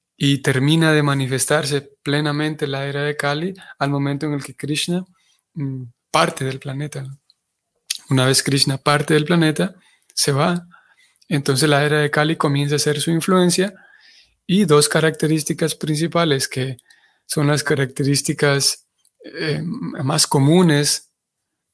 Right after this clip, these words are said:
mencionadas de, a, en relación a la era de Kali. Siempre se la menciona a ella como la era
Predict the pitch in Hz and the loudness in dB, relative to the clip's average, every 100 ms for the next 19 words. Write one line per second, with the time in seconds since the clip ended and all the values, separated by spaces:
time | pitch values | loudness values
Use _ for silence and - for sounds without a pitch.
0 | - 135 131 123 143 139 143 139 143 - | -8 -6 -2 -2 0 0 0 0 -2 -4
1 | 180 127 127 - - 147 135 127 143 139 | -8 -10 -14 -14 -10 -6 -4 -4 -2 0
2 | 139 135 139 131 123 143 165 202 _ _ | 0 0 0 -2 -2 -2 -2 -4 _ _
3 | - - _ _ - 156 143 147 143 147 | -20 -20 _ _ -2 0 2 2 2 2
4 | 139 135 156 147 139 143 147 143 139 135 | 2 2 2 4 4 4 4 2 0 2
5 | 135 131 143 175 180 - | 2 4 4 4 2 -4